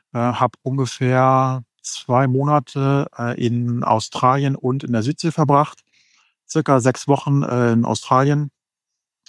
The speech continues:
äh, verbracht, auch eine große, große Strecke zurückgelegt. Ähm, also vom Norden, vom Northern Territory, äh, runter Richtung Adelaide, äh, nach South Australia, über Melbourne nach Sydney. Also das,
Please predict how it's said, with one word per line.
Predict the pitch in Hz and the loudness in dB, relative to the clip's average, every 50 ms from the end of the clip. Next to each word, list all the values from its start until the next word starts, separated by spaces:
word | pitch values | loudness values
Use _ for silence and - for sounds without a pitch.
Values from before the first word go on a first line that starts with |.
| - _ | -18 _
äh, | - 123 120 123 | -8 -6 -4 -4
verbracht, | 120 - 123 110 117 120 127 - - | -2 0 0 2 4 2 2 0 -4
auch | - 107 | -6 -4
eine | 117 123 113 107 - _ | -2 -2 -2 -4 -6 _
große, | - 113 117 139 165 151 - - | -6 0 2 2 2 2 0 -4
große | 123 127 147 135 - 127 | -6 -4 -4 -4 -4 -6
Strecke | - - 131 127 - 135 113 | -8 -8 -8 -6 -6 -8 -10
zurückgelegt. | - 127 120 123 - 127 120 123 123 123 - _ - - | -8 -8 -8 -8 -6 -4 -2 0 0 0 -2 _ -14 -12
Ähm, | - 113 110 110 110 110 | -8 -4 -2 -2 -2 -2
also | - - - 110 110 113 110 110 110 110 110 - - - - - - - - - _ _ | -2 -2 -2 -4 -2 -2 0 0 0 0 -2 -4 -10 -18 -16 -16 -16 -18 -20 -20 _ _
vom | _ - - 139 139 139 135 135 131 131 | _ -4 0 2 2 4 4 4 4 4
Norden, | 123 135 135 139 135 131 135 135 127 | 4 4 6 6 4 4 2 0 -2
vom | - - - 123 123 127 123 | -4 -6 -4 -2 0 0 2
Northern | 123 127 127 123 - 131 123 | 2 2 0 0 0 -2 -4
Territory, | 113 - 135 123 120 120 - - - 123 123 123 120 117 | -2 -2 0 0 0 0 -2 -4 -4 -2 0 2 2 2
äh, | 117 | 2
runter | 127 - - - 117 120 120 113 110 101 104 127 131 143 143 123 - 139 135 131 127 127 127 117 113 _ _ - - _ _ _ - | 0 -2 -2 -2 0 0 0 0 -2 -2 -4 -2 -2 -2 -2 -4 -2 0 2 4 4 4 2 0 -2 _ _ -20 -20 _ _ _ -8
Richtung | 135 127 - - - 127 127 120 | -8 -8 -6 -6 -4 -4 -4 0
Adelaide, | - 120 127 123 123 123 123 120 117 - - | 0 2 2 4 4 4 4 2 0 -2 -6
äh, | 110 113 | -6 -4
nach | 113 117 117 110 - | -2 0 -2 -2 -4
South | - - 123 120 - | -4 -2 -2 -2 -2
Australia, | 127 117 - - - 120 117 120 120 120 117 120 - | -4 -8 -8 -6 -4 -2 0 0 2 2 0 0 -2
über | - 123 127 123 | -2 0 0 2
Melbourne | 120 120 123 131 127 117 123 123 123 123 | 4 4 4 4 2 2 0 0 0 0
nach | 123 120 113 | 0 -2 -4
Sydney. | - - - 127 - 143 135 135 135 135 - - - - - - - - _ _ | -4 -6 -10 -6 -2 -2 0 0 0 -2 -4 -8 -14 -20 -18 -18 -20 -20 _ _
Also | - 120 120 117 117 113 | -4 -2 0 0 0 0
das, | 110 113 107 - - - - - | 0 0 -2 -4 -6 -10 -10 -12